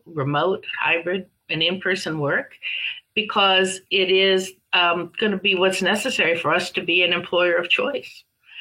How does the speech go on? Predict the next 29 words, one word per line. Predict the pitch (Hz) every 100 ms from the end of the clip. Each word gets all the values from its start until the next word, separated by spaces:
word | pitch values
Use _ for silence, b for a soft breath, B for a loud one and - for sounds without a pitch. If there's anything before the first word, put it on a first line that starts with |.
| B -
right? | 202 220 220
Our | 165 165 175
employees | 175 - 175 175 185 202
are | 175
gonna | 175 175 156 - _ _ -
demand | 147 135 135 175
that, | - 226 277 -
want | 143 135 123
that | - 226 226
as | 190
it | 160 -
suits | - 151 143 -
the | -
work. | 120 127 170 214 - B B B B -
So | - 285 226 214
then | 208 226 220
how | 262 294
do |
you | 285 285 262
retain | 285 294 285 269
your | 262
culture? | - 254 262 - 120
How | 117 175
do | 185
you, | 196 185 180 165 -
how | 190 185
do | 196
you, | 185 185 170 -
uh, | 170 156